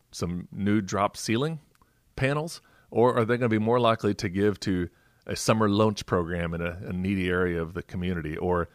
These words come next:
a mission trip for a couple people to go on to a, a disaster area that just experienced some terrible situation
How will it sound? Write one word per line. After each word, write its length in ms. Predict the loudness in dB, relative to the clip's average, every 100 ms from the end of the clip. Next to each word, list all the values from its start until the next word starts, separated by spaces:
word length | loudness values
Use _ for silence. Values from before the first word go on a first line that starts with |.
| _ _
a 80 | -4
mission 380 | 0 2 2 0
trip 300 | 0 -2 -4 -10
for 260 | -2 0
a 120 | -2 -4
couple 220 | -2 -2
people 300 | 0 -2 -4
to 120 | -6 -4
go 260 | -2 0
on 260 | 0 -4 -4
to 240 | -4 -2
a, 80 | -4 -8 _ -8
a 60 | -4
disaster 520 | -2 2 0 2 -2
area 260 | 0 -2 -2
that 140 | -6
just 180 | -10 -8
experienced 640 | -8 -6 -2 0 0 -4
some 180 | -6 -8 -8 -20 _ -4
terrible 480 | 0 0 0 -2 -4
situation 760 | -4 -4 -2 0 0 -2 -6